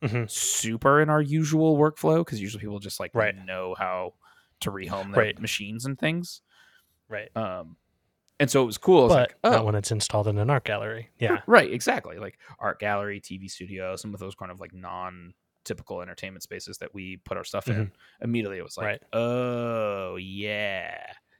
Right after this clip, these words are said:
Speaker 1: It's a
Speaker 2: That's
Speaker 1: very cool idea.
Speaker 2: big."
Speaker 1: Yeah.
Speaker 2: Like, so then I, like, on the tilter and spinner and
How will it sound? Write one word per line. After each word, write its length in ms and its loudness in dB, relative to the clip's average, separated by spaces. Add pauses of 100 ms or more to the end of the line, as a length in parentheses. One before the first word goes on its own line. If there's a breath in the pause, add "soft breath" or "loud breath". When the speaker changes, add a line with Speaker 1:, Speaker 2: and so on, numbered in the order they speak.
(360)
Speaker 1:
It's 120 -4
a 80 0
Speaker 2:
That's 120 -6
Speaker 1:
very 240 -4
cool 160 -8
idea. 500 -8
Speaker 2:
big." 340 2
Speaker 1:
Yeah. 160 -4 (500)
Speaker 2:
Like, 400 -8 (180)
so 200 -4
then 260 -8 (280)
I, 100 -6
like, 220 -10 (160)
on 280 -8
the 200 -12
tilter 440 -6
and 120 -12
spinner 460 -8
and 240 -14